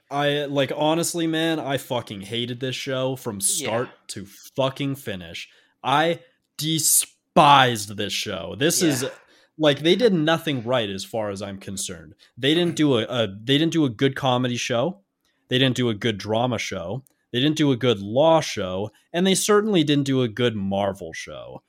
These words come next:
Speaker 1: And, like, all of these add up together to make one of the worst fucking abominations of a T V show I have ever seen in my life.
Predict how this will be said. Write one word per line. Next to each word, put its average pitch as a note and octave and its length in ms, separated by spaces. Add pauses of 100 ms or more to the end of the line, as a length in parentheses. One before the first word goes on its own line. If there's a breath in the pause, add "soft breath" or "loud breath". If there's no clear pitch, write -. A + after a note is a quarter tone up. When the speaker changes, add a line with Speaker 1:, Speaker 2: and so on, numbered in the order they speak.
(260)
Speaker 1:
And, F3+ 200
like, F#3 260
all G#3 260
of D#3 120
these C#3 240
add B2 260
up C3 120
together A2 440
to B2+ 160
make C3+ 240
one C#3 240
of D3 160
the C#3+ 140
worst A#2 560
fucking C3+ 500
abominations A2+ 960
of A#2+ 100
a A#2 60
T A#2+ 300
V G#2+ 160
show C3 340
I B2 120
have A#2 140 (240)
ever C3 380
seen A#2+ 320
in A2 100
my G2+ 180
life. F2+ 500